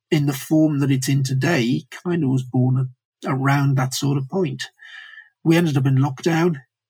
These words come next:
Dan's vision wasn't a purely online business, but because of the circumstances we got into, it became online.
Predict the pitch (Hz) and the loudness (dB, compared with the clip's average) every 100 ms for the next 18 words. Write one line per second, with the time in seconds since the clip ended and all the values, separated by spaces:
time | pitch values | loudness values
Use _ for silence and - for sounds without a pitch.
0 | _ 135 139 156 151 143 135 - 135 143 | _ 0 0 0 0 -2 -2 0 2 2
1 | 135 143 135 127 123 131 143 139 135 135 | 2 2 0 0 -4 -4 -2 0 2 2
2 | 139 135 135 131 139 131 175 160 - 135 | 2 2 2 0 0 -2 -4 -4 -8 -12
3 | 131 - - _ _ - 135 139 135 135 | -10 -10 -10 _ _ -14 -12 -8 -8 -6
4 | - - 147 135 131 151 135 - 139 139 | -8 -6 -6 -6 -10 -6 -6 -4 -2 -2
5 | 151 156 - 196 - 135 190 - 185 180 | -2 -4 0 0 0 -4 -4 -2 0 0
6 | 127 113 107 104 | -2 -4 -8 -10